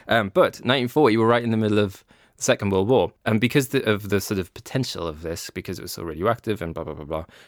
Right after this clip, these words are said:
um, the scientists who were involved in this couldn't announce what they'd actually discovered. Uh, so it wasn't actually announced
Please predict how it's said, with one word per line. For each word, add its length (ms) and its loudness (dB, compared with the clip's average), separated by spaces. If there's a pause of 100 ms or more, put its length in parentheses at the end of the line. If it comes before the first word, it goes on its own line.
(140)
um, 380 2 (100)
the 240 4
scientists 540 0
who 80 -2
were 60 2
involved 300 0
in 60 -6
this 160 -6
couldn't 480 -4 (720)
announce 560 -2
what 300 -4
they'd 120 0
actually 280 -4
discovered. 600 -6 (680)
Uh, 60 -10
so 120 0
it 60 2
wasn't 240 2
actually 340 -2
announced 640 0